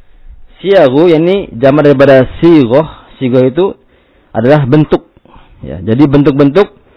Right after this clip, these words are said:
kata kerja perintah. Karena tadi ya, bahwasanya bunyinya itu tidak ada, ada perbeda-beda. Itu bukan karena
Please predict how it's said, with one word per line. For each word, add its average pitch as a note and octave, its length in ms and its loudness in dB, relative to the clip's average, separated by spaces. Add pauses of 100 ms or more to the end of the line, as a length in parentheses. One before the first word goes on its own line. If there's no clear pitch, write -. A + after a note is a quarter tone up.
(220)
kata C3+ 320 -2
kerja C3 320 2
perintah. A2 480 -2 (800)
Karena - 160 2
tadi G3 400 0
ya, D3 240 -8 (480)
bahwasanya C#3+ 480 -6
bunyinya D#3+ 400 -8
itu A#3 240 -4
tidak D3+ 400 -8
ada, C#3 400 -4
ada C#3 80 -8
perbeda-beda. D3 800 -6
Itu F3 240 -12
bukan C#3+ 320 -8
karena C#3 480 -8